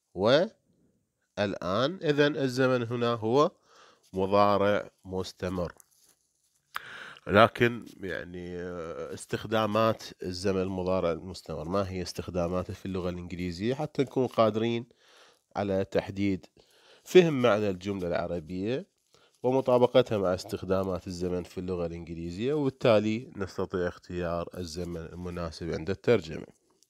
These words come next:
ف we use the present continuous tense to talk about the present, to talk about the present.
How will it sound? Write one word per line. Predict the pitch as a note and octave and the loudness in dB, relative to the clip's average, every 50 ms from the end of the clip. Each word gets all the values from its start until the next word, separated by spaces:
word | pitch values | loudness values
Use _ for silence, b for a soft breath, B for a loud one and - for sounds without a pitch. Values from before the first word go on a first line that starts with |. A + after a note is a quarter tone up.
| _ B B B B B B B B B B | _ B B B B B B B B B B
ف | B - - C3+ | B 2 4 4
we | D#3 - C#3+ C3 C#3+ D#3+ | 4 4 4 4 4 4
use | D#3+ E3 F3 F#3+ F#3+ F3 D3+ B2+ A2+ | 4 2 2 4 6 6 6 6 4
the | A2 A2 | 2 0
present | - - - A#2 A#2+ A#2 G#2+ G#2 F#2 D#2+ - | -2 0 2 2 2 2 2 -2 -4 -6 -6
continuous | - F#2 E2+ D#2 - F#2 E2+ E2+ F2 E2 - - | -10 -14 -14 -12 -12 -12 -10 -8 -8 -8 -10 -12
tense | _ - A2 A#2+ C#3+ D#3+ E3 E3 - - - _ | _ -4 -2 0 0 0 -2 -4 -6 -12 -20 _
to | _ - A2+ | _ -14 -12
talk | - - A2+ A2 - - - | -6 -4 -4 -4 -4 -4 -6
about | G#2 F2 F2 G2 F#2+ F#2 G2 F#2+ - | -6 -4 -2 0 0 0 0 -2 -4
the | - F2+ E2+ | -6 -10 -10
present, | - - - A#2 A#2+ A2 D#2+ E2 E2+ - - - - - _ _ _ b b b b b b b | -8 -2 2 2 2 2 0 -4 -12 -14 -16 -18 -20 -20 _ _ _ b b b b b b b
to | b - | b -12
talk | F#2 - F#2 F#2 F2 - F2 | -10 -6 -6 -6 -6 -6 -8
about | D#2+ D2 D#2+ F2+ G2 A2+ C#3 E3+ - - - - _ _ _ _ _ _ - | -6 0 4 6 6 6 6 4 2 -6 -18 -20 _ _ _ _ _ _ -10
the | A2+ - | -10 -8
present. | _ - D3 C#3 B2 E2+ D#2+ - - - - | _ -2 0 0 0 -2 -6 -12 -14 -16 -20